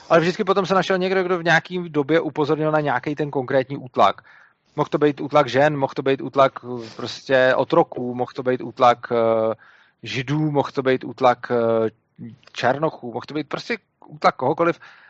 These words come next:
A lidi na to vždycky jako poukázali a ze začátku jim všichni říkali, že jsou to magoři a že to je takhle v pořádku a že to tak bylo od nepaměti a že to se snaží měnit. No a potom se to časem nějak vždycky jako stane a trvá to někdy stovky let, někdy tisíce let, ale někdy se k tomu dojde.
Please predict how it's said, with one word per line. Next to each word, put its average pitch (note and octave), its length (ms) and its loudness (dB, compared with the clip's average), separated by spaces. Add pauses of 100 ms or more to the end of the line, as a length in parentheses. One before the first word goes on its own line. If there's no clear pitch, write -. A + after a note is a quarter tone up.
(100)
A - 80 -2
lidi E3 180 0
na F3+ 100 2
to F#3 60 -4
vždycky F#3 220 -4
jako F3 120 -6
poukázali D3+ 680 4
a C#3 100 -2
ze B2+ 80 -10
začátku C#3+ 400 0
jim D#3+ 80 -2
všichni D3 260 -6
říkali, D3 240 0
že C3+ 100 -10
jsou C#3 80 -8
to D3 100 -4
magoři B2 440 0
a C#3 60 4
že B2 100 -8
to - 60 -8
je B2+ 40 -2
takhle C3+ 220 0
v - 40 -16
pořádku B2 440 0
a C3+ 40 4
že B2+ 100 -4
to A#2+ 60 -12
tak B2+ 120 0
bylo C#3 160 2
od B2 100 -2
nepaměti B2+ 520 -2
a C3 80 4
že A#2+ 100 -4
to A2 80 -14
se A#2+ 120 -8
snaží C3 260 -4
měnit. A#2+ 440 -6 (540)
No G3+ 60 6
a A3+ 60 6
potom A3 380 0 (440)
se - 400 -8
to A3+ 100 -2
časem G#3 360 0
nějak G3+ 220 2
vždycky F3+ 380 -10
jako G3+ 220 -4
stane C3 540 0 (260)
a C3+ 100 -2
trvá D3 420 2
to C3+ 240 -6 (180)
někdy C3+ 320 -6
stovky - 340 -8
let, C3+ 200 0
někdy C3 200 -6
tisíce D3 340 -6
let, D3 160 4
ale D3+ 220 0
někdy F3+ 320 -12
se F3+ 100 -12
k - 40 -14
tomu E3+ 160 -6
dojde. D#3+ 300 0